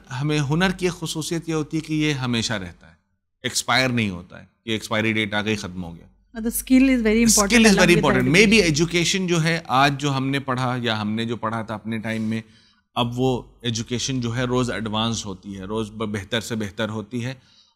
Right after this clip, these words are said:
Speaker 1: जो हमने पढ़ा था, हो सकता है आज जो है वो उस, उसकी उतनी वैल्यू ना हो, आज कुछ नई चीज़ें आ गई हों, लेकिन जो स्किल होती है वो हमेशा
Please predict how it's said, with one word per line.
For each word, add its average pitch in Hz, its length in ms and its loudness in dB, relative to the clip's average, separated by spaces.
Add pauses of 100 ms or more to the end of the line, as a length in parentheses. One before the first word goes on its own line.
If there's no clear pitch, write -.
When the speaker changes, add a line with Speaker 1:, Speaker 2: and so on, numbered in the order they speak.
(120)
Speaker 1:
जो 123 140 2
हमने 131 280 0
पढ़ा 135 240 -2
था, 139 100 -4
हो 127 120 0
सकता 127 280 -6
है 123 60 0
आज 113 240 0
जो 113 180 -4
है 113 100 -4
वो 110 220 -2
उस, - 260 -10
उसकी 123 300 -6
उतनी 127 240 -2
वैल्यू 117 340 2
ना 120 140 -2
हो, 127 280 -10 (380)
आज 120 180 0
कुछ - 300 -6
नई 139 260 6
चीज़ें 113 320 2
आ 98 120 0
गई 92 200 -8
हों, 95 200 -16
लेकिन 151 360 0
जो 165 100 2
स्किल 208 340 4
होती 165 320 0
है 165 240 -6 (340)
वो 143 100 2
हमेशा 127 680 -2